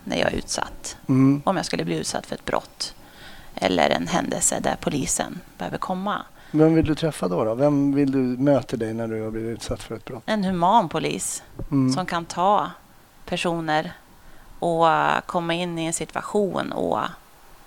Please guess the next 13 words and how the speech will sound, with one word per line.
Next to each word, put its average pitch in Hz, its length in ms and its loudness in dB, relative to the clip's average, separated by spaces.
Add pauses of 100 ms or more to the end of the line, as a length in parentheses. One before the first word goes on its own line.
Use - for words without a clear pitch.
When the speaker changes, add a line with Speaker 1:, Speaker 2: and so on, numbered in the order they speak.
(180)
Speaker 1:
hantera 175 680 2
den - 240 -2
därefter. - 560 -2 (180)
Speaker 2:
Mm. 135 360 4 (1800)
Hur 180 120 0
mycket 185 240 4
övning 175 360 8
får 220 220 0
man 311 180 2
på - 120 -4
det 127 80 4 (100)
egentligen, 120 500 -2
att - 280 -8